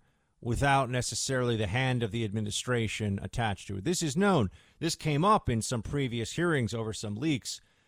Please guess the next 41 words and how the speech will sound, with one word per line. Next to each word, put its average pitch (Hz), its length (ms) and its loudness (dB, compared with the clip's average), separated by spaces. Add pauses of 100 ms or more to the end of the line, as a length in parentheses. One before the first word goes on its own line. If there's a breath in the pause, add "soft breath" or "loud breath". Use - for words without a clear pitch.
(300 soft breath)
In 117 160 -2
one 151 340 4
case, 127 420 0
they 120 140 -2
managed 123 380 0
to 117 80 -8
prove 127 220 -2
that 110 80 -2
it 104 60 -8
wasn't 143 460 2
Brennan 131 380 4
that 104 140 0
had 104 120 -4
leaked 110 280 -6
some 107 340 0 (180)
very 139 340 6
sensitive 104 480 -2
stuff, 92 280 -8
very, 120 400 2 (180 soft breath)
and 190 100 2
the 214 40 8
sort 262 220 6
of, 156 180 0
the 147 140 -2
sort 214 200 2
of 180 80 0
things 170 380 2
that 139 160 2
you, 131 280 0
you 135 140 0
don't 143 300 6
leak 120 400 0 (800)
because 131 520 2
they're 120 360 2 (640)
not 143 400 4 (520)
public, 139 500 2
uh, 110 320 -2
th-, 113 160 -12
there's 131 180 -4
no 151 140 0
public 135 480 0